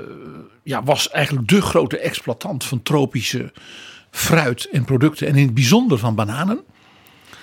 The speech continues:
Even, Jaap, hoe technologie en economie hier weer samenhangen.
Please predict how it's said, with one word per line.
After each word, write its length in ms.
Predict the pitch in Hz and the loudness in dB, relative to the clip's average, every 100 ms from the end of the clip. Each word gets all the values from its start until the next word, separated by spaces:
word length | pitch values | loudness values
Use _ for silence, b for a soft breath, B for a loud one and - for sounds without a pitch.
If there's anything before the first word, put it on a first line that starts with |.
| B B B B _ _ _ _ - - _ _ - | B B B B _ _ _ _ -20 -20 _ _ -4
Even, 360 | 233 208 - | 0 0 0
Jaap, 300 | 135 139 170 | 0 -2 -4
hoe 200 | - 165 - | -2 -2 2
technologie 920 | 190 - 135 120 123 - - 220 - _ | 0 0 0 0 0 -2 -2 -4 -6 _
en 160 | - 143 | -8 -4
economie 580 | 160 139 127 131 170 120 | -2 -2 0 0 0 2
hier 160 | 147 | 2
weer 120 | 123 123 | 4 2
samenhangen. 600 | - 117 107 98 156 | 0 -4 -8 -12 -16